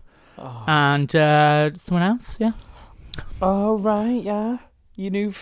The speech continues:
Speaker 1: your
Speaker 2: <laughs>
Speaker 1: new squeeze. Anyway, so, can I get this straight? Okay, so I, I can have your login, great. But what is actually on there? Is it just, like, a back catalogue of Disney? So I can watch all the old Disney that I used to love as a kid, yeah?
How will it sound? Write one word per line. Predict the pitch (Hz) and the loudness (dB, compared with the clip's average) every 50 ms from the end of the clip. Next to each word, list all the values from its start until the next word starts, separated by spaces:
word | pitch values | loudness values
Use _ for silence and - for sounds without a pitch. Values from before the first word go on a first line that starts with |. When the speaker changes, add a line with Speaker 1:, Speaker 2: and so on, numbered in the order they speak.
| - | -6
Speaker 1:
your | 190 180 | -4 -2
Speaker 2:
<laughs> | 143 | 0
Speaker 1:
new | 160 202 208 208 | 0 0 -2 -4
squeeze. | 190 - - 226 220 226 226 233 - - 110 135 - - - - - _ _ _ _ _ _ _ _ _ _ - _ | -8 -10 -6 -4 -2 -2 -2 -4 -8 -10 -12 -12 -12 -12 -12 -14 -16 _ _ _ _ _ _ _ _ _ _ -6 _
Anyway, | 208 208 202 202 196 180 170 156 147 139 147 - _ _ _ _ _ | 2 2 2 2 2 2 2 2 2 0 -4 -6 _ _ _ _ _
so, | - - - - - 240 214 220 220 - - _ _ _ _ _ - - - - - | -20 -18 -6 6 8 8 10 10 8 6 4 _ _ _ _ _ -10 -10 -10 -10 -10
can | _ - - 269 | _ -6 -4 -2
I | 269 | 0
get | 262 269 269 233 | 2 2 2 2
this | 240 214 - | 0 -2 -2
straight? | - - 214 175 147 - | -4 -2 0 0 0 0
Okay, | 160 160 - - 147 143 | -4 -6 -4 -6 -6 -6
so | 143 - 190 170 | -4 -4 -2 -2
I, | 170 - - - _ | -4 -4 -8 -8 _
I | 196 208 226 247 | 0 0 0 0
can | 247 254 240 | 0 0 0
have | 226 202 | 0 0
your | 196 208 190 | 2 2 4
login, | 185 165 160 - 147 131 127 - - | 4 4 2 0 -4 -6 -6 -8 -10
great. | - 147 143 139 120 95 98 - _ - - - - - _ | -6 -4 -2 -2 -2 -4 -8 -14 _ -20 -20 -20 -20 -12 _
But | - 202 208 - | 2 2 2 4
what | - 190 226 233 233 233 | 4 6 8 8 8 8
is | 233 233 220 | 4 4 4
actually | 214 - - - - - 208 196 | 2 0 0 -2 -4 0 2 4
on | 185 180 202 214 | 4 4 2 0
there? | 208 208 190 175 | 0 0 0 -2
Is | 170 165 | -2 -4
it | 175 160 | -6 -6
just, | - 208 190 - | -6 -8 -4 -4
like, | 214 180 | -4 -4
a | 170 151 | -4 -4
back | 147 - 170 - - _ | -2 -4 -4 -4 -8 _
catalogue | - - 190 - - 185 185 175 165 180 | -8 -6 -4 -4 0 0 0 0 0 -2
of | 170 - | -6 -2
Disney? | 196 190 185 - - 180 - 95 113 - | -2 -2 -2 -4 -8 -10 -10 -12 -12 -16
So | - - 185 | -8 -2 0
I | 165 175 | 0 0
can | 175 - 208 | -2 -2 -2
watch | 190 185 - - 190 | -2 -2 -2 -2 0
all | 185 170 160 | 0 2 2
the | 165 160 | 2 4
old | 156 151 156 156 151 | 4 4 2 0 -2
Disney | - 160 156 - - - 156 | -6 -6 -6 -6 -8 -8 -6
that | 143 139 - | -6 -6 -6
I | - | -6
used | 147 139 131 - - | -8 -8 -8 -10 -10
to | 151 | -8
love | 143 131 131 | -8 -8 -8
as | 127 123 | -10 -12
a | 127 | -12
kid, | - - 139 113 110 - | -10 -10 -10 -10 -10 -10
yeah? | - 131 139 170 | -8 -8 -8 -8